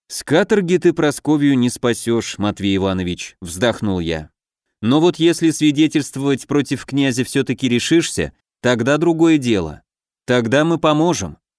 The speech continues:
Больших грехов за тобой нет, убить никого не убил, только, считай, винтовку у графини с дачи украл, но за такое вешать не станут.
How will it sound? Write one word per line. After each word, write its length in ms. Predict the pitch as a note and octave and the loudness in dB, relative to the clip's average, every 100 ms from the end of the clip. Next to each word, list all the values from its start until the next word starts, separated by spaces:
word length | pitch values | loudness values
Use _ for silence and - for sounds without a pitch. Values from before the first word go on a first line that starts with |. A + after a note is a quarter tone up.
| _ _ - | _ _ -10
Больших 500 | F2+ A#2 C3 - G#3 | -2 0 0 0 0
грехов 460 | D#3+ E3+ D#3+ F3+ D3+ | 2 0 2 0 0
за 100 | C#3+ | -2
тобой 380 | D3 C#3 C3 A2+ | -2 0 2 2
нет, 340 | G#2+ A#2 - _ _ _ _ | 0 -2 -6 _ _ _ _
убить 360 | G#2 G2+ D3+ F3+ | -2 2 2 2
никого 400 | D#3 - A#2+ A2+ | -2 0 0 0
не 120 | G#2 | 0
убил, 480 | G#2 G2 C#3 F3+ D#3 _ _ _ | -2 0 2 2 0 _ _ _
только, 320 | C#3 D3 D#3 | 2 2 2
считай, 400 | D3+ D#3 - D3+ | 0 0 2 2
винтовку 560 | C#3 D#3 D#3 E3 - C3+ | 4 2 2 0 0 0
у 100 | A#2+ | 0
графини 520 | B2+ B2+ - C3 A#2+ | 2 0 0 2 0
с 100 | F#2 | 0
дачи 320 | A2+ A#2 - | -2 -2 -2
украл, 500 | G#2+ F#2+ G2+ F#2+ D#2+ _ _ | -2 0 0 0 -2 _ _
но 180 | A2+ D#3 | 0 0
за 120 | D#3 | 0
такое 380 | D#3+ E3+ F3+ F3+ | 0 0 4 4
вешать 380 | D#3+ D#3+ - B2+ | 4 2 -2 -2
не 100 | D3 | -2
станут. 520 | C3 - C3+ E2+ C#2 | 0 -2 -2 -2 -8